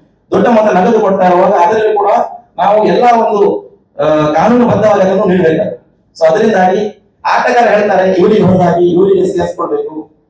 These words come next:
ನಾಲ್ಕು ಜನರಿಗೆ ಎಷ್ಟೆಷ್ಟು ಹಂಚಬೇಕು", ಅದು ಅವ್ರು ನಿರ್ಧಾರ ಮಾಡೋದಲ್ಲ. ಆರ್ಗನೈಸರ್ ನಾವಿಲ್ಲಿ,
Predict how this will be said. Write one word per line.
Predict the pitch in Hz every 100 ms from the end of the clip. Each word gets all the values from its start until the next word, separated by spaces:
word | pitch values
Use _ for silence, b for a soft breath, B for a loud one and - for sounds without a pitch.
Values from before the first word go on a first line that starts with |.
| _ _ -
ನಾಲ್ಕು | 143 151 196
ಜನರಿಗೆ | 185 175
ಎಷ್ಟೆಷ್ಟು | 175 190 190 180
ಹಂಚಬೇಕು", | 170 156 156 151
ಅದು | 160
ಅವ್ರು | 160 240 214
ನಿರ್ಧಾರ | 202 175 160
ಮಾಡೋದಲ್ಲ. | 156 - -
ಆರ್ಗನೈಸರ್ | - - - - 240 240 254 -
ನಾವಿಲ್ಲಿ, | 180 165 113